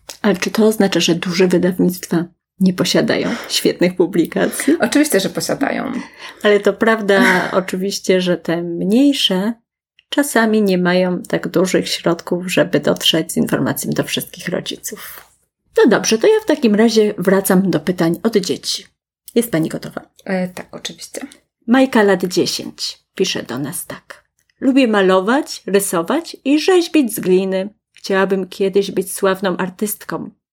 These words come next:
Speaker 1: Czy są może książki o sztuce i byciu artystką?"
Speaker 2: Oczywiście, y, są takie książki. Myślę, że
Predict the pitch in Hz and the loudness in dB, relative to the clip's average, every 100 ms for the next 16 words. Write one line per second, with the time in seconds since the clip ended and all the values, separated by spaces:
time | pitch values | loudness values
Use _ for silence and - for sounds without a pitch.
0 | _ _ _ - - - 247 381 480 381 | _ _ _ -6 -2 2 2 2 2 2
1 | 220 - 233 294 - - 190 - - 190 | 2 0 0 0 0 0 -2 -6 -2 -2
2 | - 214 440 - - 220 247 - 247 208 | 0 0 0 -4 -2 0 0 0 2 2
3 | - - 175 - - 294 539 _ _ _ | 2 0 -2 -4 -2 -2 -2 _ _ _
4 | _ _ _ - 233 233 254 233 233 - | _ _ _ -4 -4 -2 -4 -4 -8 -8
5 | - - 196 196 196 - 196 190 185 - | -6 -2 -2 0 -2 -2 0 0 0 0
6 | 240 - 214 185 165 160 - 165 180 254 | 0 0 -6 -6 -8 -8 -6 -4 -2 -2
7 | 247 _ _ _ 208 226 - 220 196 202 | -4 _ _ _ -2 0 2 0 2 4
8 | 190 190 | 4 2